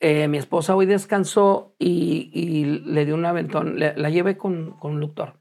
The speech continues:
Estaba yo dentro del carro, estaba lloviendo y con los, eh, cristales arriba del, del coche, y, y llegó un señor y me toca la ventana.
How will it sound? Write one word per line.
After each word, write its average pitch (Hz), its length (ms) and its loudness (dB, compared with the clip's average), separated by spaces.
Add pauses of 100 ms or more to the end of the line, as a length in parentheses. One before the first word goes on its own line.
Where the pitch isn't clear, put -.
(2000)
Estaba 208 300 6
yo 233 60 8
dentro 240 200 4
del 226 100 4
carro, 226 440 2
estaba 156 320 4
lloviendo 202 580 4
y 160 100 2
con 160 200 -2
los, 147 280 -2
eh, 143 280 0
cristales 165 460 -2
arriba 185 340 2
del, 190 220 -6
del 156 140 -6
coche, 185 480 -4 (440)
y, 156 80 -4
y 151 260 -6
llegó 160 200 0
un 196 60 0
señor 196 500 -2
y 165 100 -10
me 165 80 -6
toca - 180 -8
la 190 80 -4
ventana. 175 300 -10